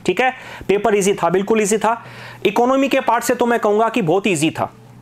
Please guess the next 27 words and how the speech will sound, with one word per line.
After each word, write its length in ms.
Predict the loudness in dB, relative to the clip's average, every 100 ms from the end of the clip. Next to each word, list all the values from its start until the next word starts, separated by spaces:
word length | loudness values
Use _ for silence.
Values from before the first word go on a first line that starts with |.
| -20 -20 -2
कोई 180 | 0 2
भी 140 | 0
question 340 | 0 0 0 0
ऐसा 240 | 0 0
नहीं 280 | 2 2 2
है 80 | 2
जिसमें 280 | 0 -2 0
थोड़ा 140 | 0 2
बहुत 180 | 0
भी 120 | 0 2
दिमाग 300 | 2 2 2
लगाना 280 | 2 0
पड़े। 220 | 0 -2 -4 -10 -2
Next 240 | -2 0 -2
question, 340 | 0 0 -2 -6 -20 -20 -16 -4 0
World 220 | 2 2
Happiness 420 | 2 2 2 2
Index 340 | 2 0 0
दो 100 | 0
हज़ार 180 | 2 0
इक्कीस 300 | 0 -2 -2
में 100 | 0
भारत 220 | 2 0
का 120 | 0 0
क्या 200 | 0 -2
स्थान 300 | 0 0 2
है? 180 | 0